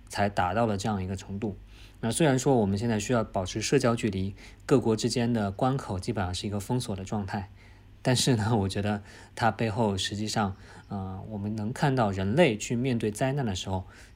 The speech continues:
只有，仍然只有一条路可以走，那其实就是一个去合作，去，啊，去共情，去理解他人的苦难，然后去一起去对抗这个共同的，人类共同的敌人。我觉得这个背后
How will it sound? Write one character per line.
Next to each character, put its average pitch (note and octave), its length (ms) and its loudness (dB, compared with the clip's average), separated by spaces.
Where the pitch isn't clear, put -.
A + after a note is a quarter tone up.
只 A2+ 180 0
有， G#2+ 260 2
仍 A2 160 -2
然 C3 160 2
只 A#2+ 140 -2
有 G#2+ 120 2
一 A#2+ 100 -2
条 G2 180 -4
路 G2+ 120 -2
可 G2 140 -6
以 F#2+ 80 -4
走， G2 160 -8
那 G#2 100 -6
其 G2 160 -4
实 G#2 140 -4
就 A2+ 160 0
是 G2 180 -4
一 F#2+ 100 -6
个 F#2+ 220 -6
去 - 160 -4
合 G2 220 -2
作， F#2+ 280 -2
去， G2 640 -4
啊， F#2+ 260 -8
去 A2+ 180 -4
共 B2+ 220 2
情， G2+ 340 -4
去 G#2 460 -2
理 G#2+ 160 -2
解 A#2 160 0
他 A2+ 160 0
人 G#2+ 80 2
的 G#2 100 2
苦 G2+ 200 -8
难， G2 180 -6
然 G2+ 180 0
后 A2+ 100 -2
去 A2+ 160 -6
一 A#2 120 0
起 G2 240 -6
去 A#2 100 -6
对 G#2+ 160 -4
抗 G#2 320 -2
这 A2 140 -6
个 G2+ 160 -4
共 C3+ 180 2
同 G2+ 220 -2
的， G2+ 140 0
人 G2+ 120 -2
类 A#2+ 80 0
共 A#2+ 200 0
同 A2 100 0
的 G2 80 0
敌 A2+ 200 -6
人。 G2+ 180 -2
我 G#2+ 100 0
觉 A2+ 100 2
得 C3 80 6
这 D3+ 120 4
个 C3 80 6
背 A#2+ 160 0
后 G2+ 280 2